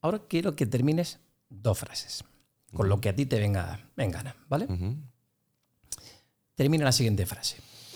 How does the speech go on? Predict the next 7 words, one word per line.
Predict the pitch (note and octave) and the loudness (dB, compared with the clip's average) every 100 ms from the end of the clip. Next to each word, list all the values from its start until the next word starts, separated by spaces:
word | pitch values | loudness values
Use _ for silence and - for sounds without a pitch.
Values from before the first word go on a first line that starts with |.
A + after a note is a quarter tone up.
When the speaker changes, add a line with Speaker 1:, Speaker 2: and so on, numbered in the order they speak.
| - - | -14 -2
Speaker 1:
La | B2 | 0
aspiración | A#2+ D3+ C3+ - G3 | 2 2 2 2 2
natural | F3+ E3+ C3 G#2+ F#2+ - - _ _ | 2 2 2 2 0 -6 -20 _ _
de | - A2 | -6 -2
cualquier | A#2+ G#2+ C3 C3 - - | 0 0 2 0 -2 -2
hombre | E3 F#3 F#3+ - _ _ _ - | 0 2 0 -2 _ _ _ 0
es | F3+ - - | 0 0 -6